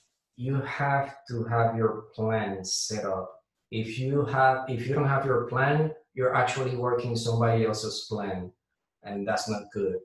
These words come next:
you know, because somebody else will be either in a better posi-, position than you or in a much worse position than you.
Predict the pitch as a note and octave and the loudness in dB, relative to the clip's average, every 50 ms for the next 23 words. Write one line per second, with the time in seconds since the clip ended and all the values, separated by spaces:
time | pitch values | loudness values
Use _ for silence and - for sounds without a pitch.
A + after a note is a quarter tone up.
0 | _ - G#2+ G2+ G2+ G2 G2 G2 G2 G2 F#2+ G2+ G2 F#2+ - - - A#2+ A#2+ B2 | _ -12 -8 -6 -4 -4 -4 -4 -4 -6 -6 -4 -4 -4 -4 -6 -4 -2 0 2
1 | B2 A2+ A2+ A2+ A2 A2 - - A#2 A2 G#2+ A#2+ A#2+ A#2 A#2+ - - _ - A#2+ | 2 4 4 4 4 2 0 -2 -4 -4 -4 -4 -6 -6 -8 -10 -14 _ -8 -4
2 | A2+ A2 G#2+ G#2 G#2+ G#2+ G2+ G2 F#2+ F#2+ - A#2+ C3 D#3 E3 D#3+ E3+ E3+ E3 - | -2 -2 -2 -2 -2 -2 -2 -2 -2 0 4 4 4 4 4 2 0 -4 -4 -4
3 | - - - - - - - D#3 D#3 - F3 E3 - F3 E3+ E3+ F3 F3 F3+ F#3+ | -6 -8 -10 -12 -10 -4 0 0 2 2 0 -2 -2 -2 -2 0 0 0 0 0
4 | G3+ G#3 - - - _ _ _ _ _ _ - A2+ A2 A2 A2 A2 A#2 A2 G#2+ | -2 -2 -4 -8 -14 _ _ _ _ _ _ -2 0 0 0 0 0 0 0 0
5 | G#2 G#2+ G#2 G#2 A#2 A#2+ A#2+ A#2 - - - G#2+ - C#3 - - - - - A#2 | 0 -2 -4 -2 -2 0 0 -2 -4 -6 -6 0 2 4 4 4 2 0 -4 -6
6 | A2+ - A#2+ A2+ - A2 A2 G2+ G2 F#2+ G2 G#2 G2+ G2 G2 | -6 -6 -6 -6 -6 -4 -6 -4 -4 -4 -4 -4 -4 -4 -6